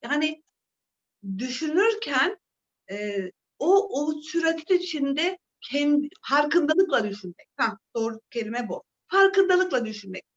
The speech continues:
Ne olabileceğini, nelere sebep de verebileceğini, bunun, e, bunları saniyede düşün. Çünkü ağızdan çıkan söz asla geri alınamıyor. Ve ben hep şu-, şunu da söylüyorum, e,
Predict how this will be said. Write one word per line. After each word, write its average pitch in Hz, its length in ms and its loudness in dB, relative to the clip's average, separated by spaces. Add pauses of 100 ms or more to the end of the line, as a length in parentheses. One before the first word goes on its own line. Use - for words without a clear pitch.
(240)
Ne 294 360 4
olabileceğini, 226 1000 2
nelere 277 440 0
sebep 349 400 -4
de 302 80 -4
verebileceğini, 262 580 -4
bunun, 330 280 -4 (440)
e, 262 140 -4
bunları 294 320 2
saniyede 277 800 0
düşün. - 240 -18 (560)
Çünkü 349 500 0 (340)
ağızdan 320 720 0
çıkan 240 580 -8
söz 381 460 -2 (1200)
asla 269 260 -4
geri 254 220 -4
alınamıyor. 214 540 -6 (760)
Ve 233 100 -2
ben 302 240 2
hep 370 120 0
şu-, - 200 -10
şunu 320 280 -6
da 359 100 0
söylüyorum, 220 840 -6
e, 185 40 -6